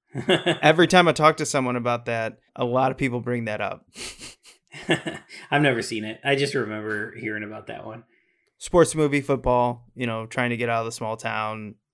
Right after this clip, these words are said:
Speaker 2: football, high school star movie, I think.
Speaker 1: Yeah, that's why I haven't seen it. <laughs> That's absolutely not my thing, but to each their
Speaker 2: Yeah.
Speaker 1: own. <laughs>
Speaker 2: Sidebar,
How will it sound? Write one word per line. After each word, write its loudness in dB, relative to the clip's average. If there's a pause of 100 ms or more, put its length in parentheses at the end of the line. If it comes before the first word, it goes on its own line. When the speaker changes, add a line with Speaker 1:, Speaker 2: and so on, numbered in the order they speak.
(160)
Speaker 2:
football, -4
high -6
school -8
star -8
movie, -10
I -6
think. -14 (600)
Speaker 1:
Yeah, -2
that's -2
why -10
I -8
haven't -6
seen -12 (120)
it. 4 (200)
<laughs> -16
That's 0
absolutely -4
not -8
my -4
thing, -6
but 2 (720)
to 6
each 6
their 8
Speaker 2:
Yeah. 6 (460)
Speaker 1:
own. 8
<laughs> -
Speaker 2:
Sidebar, 8